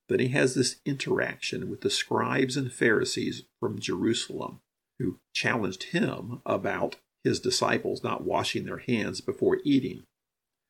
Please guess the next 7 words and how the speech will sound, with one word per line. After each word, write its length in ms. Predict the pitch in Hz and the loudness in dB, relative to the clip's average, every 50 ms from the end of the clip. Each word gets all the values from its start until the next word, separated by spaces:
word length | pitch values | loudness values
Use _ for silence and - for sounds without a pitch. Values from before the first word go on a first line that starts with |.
| _ _ - | _ _ -10
And 80 | 151 | -6
it 40 | 135 | -2
was 100 | 117 117 | 2 4
all 140 | 123 117 117 | 6 6 6
about 380 | - 123 101 - - - 92 92 | 6 6 4 4 0 -4 -2 2
ritual 640 | 101 120 123 - - - 143 - 95 - - - - | 2 2 2 0 -2 -2 -2 -4 -4 -4 -6 -8 -6
cleanliness. 720 | - - 101 95 85 - - - - - - - - - | -2 0 0 0 0 -4 -8 -10 -10 -10 -8 -8 -8 -8